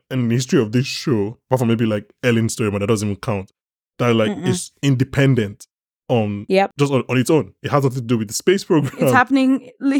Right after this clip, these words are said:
Speaker 2: it's literally happening parallelly. Like, genuinely, they came to this season with new, f-, with fresh eyes, and it was
Speaker 1: Mm-hmm.
Speaker 2: Miles's eyes.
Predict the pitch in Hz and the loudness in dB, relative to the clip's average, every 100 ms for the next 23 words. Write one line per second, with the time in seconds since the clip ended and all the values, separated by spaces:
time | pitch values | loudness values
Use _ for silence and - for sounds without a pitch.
0 | 285 247 262 311 330 330 240 262 240 247 | 0 -2 -4 -2 0 2 2 0 -2 -4
1 | - 220 202 196 175 170 165 160 165 - | 0 2 2 2 0 -2 -4 -6 -6 -12
2 | _ _ _ _ 190 175 226 240 254 214 | _ _ _ _ -6 -2 0 2 2 2
3 | 196 254 254 196 196 196 185 185 170 - | 2 0 0 -4 -4 -4 -2 -2 -2 -6
4 | - 190 196 196 - - - 202 - 202 | -4 -2 -2 -4 -10 -14 -6 -4 0 0
5 | - 165 151 151 170 170 151 - 127 170 | 2 2 2 -2 -2 2 2 2 2 2
6 | 165 170 156 107 139 - | 2 0 -2 -2 -6 -10